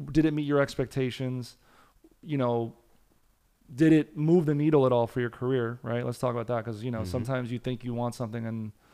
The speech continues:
Speaker 1: I'm learning real quick, like, what I thought were the, the, the goal lines, you know what I mean?
Speaker 2: Yeah.
Speaker 1: It's kinda, like, evaporating nowadays with the
Speaker 2: Mm-hmm.
Speaker 1: current state of social media. It's like, we could talk about that later, but, um,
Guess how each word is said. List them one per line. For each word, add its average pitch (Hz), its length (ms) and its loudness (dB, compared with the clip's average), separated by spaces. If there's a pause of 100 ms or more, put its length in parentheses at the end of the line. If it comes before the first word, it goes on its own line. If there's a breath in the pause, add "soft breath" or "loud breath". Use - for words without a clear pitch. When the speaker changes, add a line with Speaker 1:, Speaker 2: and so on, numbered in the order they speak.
(340 soft breath)
Speaker 1:
I'm 135 180 0
learning 131 240 -2
real 120 140 -2
quick, 127 300 -4
like, 117 240 -2
what 120 240 -2
I 127 100 -2
thought 135 520 0 (360 soft breath)
were 127 160 -2
the, 120 260 0 (120)
the, 117 500 -2
the 123 140 -6
goal 127 300 2
lines, 110 340 -4
you 120 80 -4
know 120 60 -2
what 120 100 -2
I 120 60 -4
mean? 127 340 -6
Speaker 2:
Yeah. 95 220 -6 (180)
Speaker 1:
It's 120 140 -4
kinda, 147 280 0
like, 117 220 0 (180)
evaporating 117 680 -2
nowadays 107 520 -6
with 110 120 -8
the 101 100 -6 (120)
Speaker 2:
Mm-hmm. 104 280 -10
Speaker 1:
current 120 260 -6
state 117 240 -6
of 104 80 -8
social 110 300 -8
media. 110 240 -6
It's 101 140 -12
like, 117 180 -10 (180)
we 120 100 -12
could 117 100 -12
talk 113 120 -4
about 110 120 -6
that 110 120 -6
later, 113 200 -6
but, 110 200 -10 (640 loud breath)
um, 117 540 -2